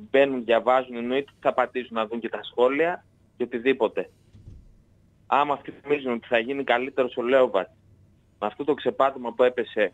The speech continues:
όλη αυτή την εβδομάδα, ε, για έναν ποδοσφαιριστή που, ε, ο, σαν τον Τελιγιαννίδη,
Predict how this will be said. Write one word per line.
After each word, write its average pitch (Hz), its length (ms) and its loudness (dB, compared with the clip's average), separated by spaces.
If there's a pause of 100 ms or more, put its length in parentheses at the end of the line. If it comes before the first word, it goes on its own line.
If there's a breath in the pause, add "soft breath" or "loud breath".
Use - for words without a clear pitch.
όλη 120 280 2
αυτή 123 180 -4
την 120 120 -4
εβδομάδα, 110 680 -4 (460)
ε, 107 340 6
για 110 280 0
έναν 139 160 0
ποδοσφαιριστή 120 880 0 (640)
που, 113 460 0 (120)
ε, 110 420 0 (1500)
ο, 127 80 -10 (240)
σαν 139 160 0
τον 135 100 -14
Τελιγιαννίδη, 123 840 0